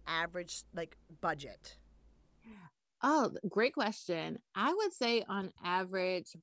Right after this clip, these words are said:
Speaker 2: folks are probably spending for, like, a hundred person cake, 'cause that's a nice round number, probably around six fifty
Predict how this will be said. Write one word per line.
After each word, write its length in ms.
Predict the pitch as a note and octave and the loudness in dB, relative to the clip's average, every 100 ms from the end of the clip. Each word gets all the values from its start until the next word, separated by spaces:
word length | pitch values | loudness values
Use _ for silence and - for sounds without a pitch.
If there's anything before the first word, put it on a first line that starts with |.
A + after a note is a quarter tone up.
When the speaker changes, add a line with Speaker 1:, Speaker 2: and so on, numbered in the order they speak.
| _ | _
Speaker 2:
folks 760 | G#3 B3 D#4+ - - - - - - | 0 0 0 -10 -18 -18 -20 -16 -4
are 180 | G#3 G3+ _ | -2 -2 _
probably 640 | - F#3 F#3 F#3 F#3+ F3+ F#3 | -2 0 0 -4 -4 -2 -2
spending 1080 | - - F3 E3+ F3 E3 D#3+ D3+ D#3 D#3+ - - | -6 -6 -4 -4 -4 -6 -6 -6 -6 -10 -8 0
for, 140 | G3 | 2
like, 180 | F3+ F#3+ | 2 2
a 40 | |
hundred 280 | F#3+ F3+ F#3+ | 0 -2 -2
person 300 | G3 G3 G3+ | -4 -2 -4
cake, 200 | D#3+ C#3+ | -4 -4
'cause 100 | E3+ | -4
that's 160 | D#3 E3 | -6 -6
a 40 | |
nice 320 | D#3 D3 E3 | -6 -6 -6
round 220 | E3 D3+ D#3 | -4 -4 -4
number, 420 | C#3+ - C#3+ - - - _ _ - | -6 -6 -6 -6 -14 -20 _ _ 2
probably 400 | A3 A#3 E4+ E4 | 4 4 4 2
around 360 | B3 G#3 G3 | 2 0 -2
six 360 | - F3+ - - | -2 -6 -6 -2
fifty 500 | F3+ F#3+ - B3 C4+ | -2 0 0 0 0